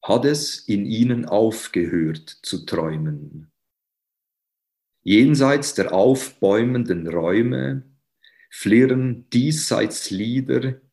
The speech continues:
im irisierenden Takt der Silberpappeln, ein Verlust der Großraumherzen. Das wahren Ich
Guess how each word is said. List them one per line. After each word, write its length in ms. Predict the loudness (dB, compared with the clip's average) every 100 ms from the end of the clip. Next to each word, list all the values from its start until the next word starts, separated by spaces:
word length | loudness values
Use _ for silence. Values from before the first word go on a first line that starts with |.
| _
im 160 | -4 0
irisierenden 1040 | 0 0 0 -2 2 2 2 0 -4 -6
Takt 680 | -4 -4 -4 -12 -20 -14 -6
der 100 | -4
Silberpappeln, 1500 | 0 4 4 2 -4 -8 -10 -4 -4 -4 -6 -4 -6 -10 -14 _ _ _ _ _
ein 220 | -4 -2
Verlust 800 | -2 0 0 0 -4 -12 -14 -6
der 120 | -4
Großraumherzen. 1600 | 0 0 0 -2 -4 -4 -6 -6 -8 -10 -12 -10 -8 -10 -12 -18 _ _ _ _ _ _ _ _ _ _ _ _ _ _ _
Das 260 | -4 -2 2
wahren 560 | 4 4 4 0 -2
Ich 680 | -2 0 -2 -8 -14 -18